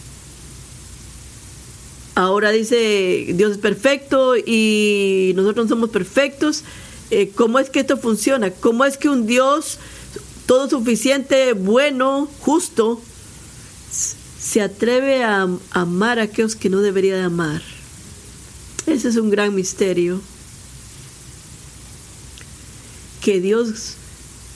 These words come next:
su gracia, a través de su gracia nos da respuesta en su palabra.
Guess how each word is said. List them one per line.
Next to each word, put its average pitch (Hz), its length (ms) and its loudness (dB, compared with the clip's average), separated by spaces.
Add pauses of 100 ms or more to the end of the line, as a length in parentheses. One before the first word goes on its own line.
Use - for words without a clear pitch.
(380)
su 190 300 0
gracia, 208 560 2
a 190 200 0
través 196 180 0
de 202 60 -8
su 214 80 0
gracia 214 340 2
nos 190 200 2
da 196 120 2
respuesta 214 560 0
en 202 80 0
su 185 120 -2
palabra. 175 600 0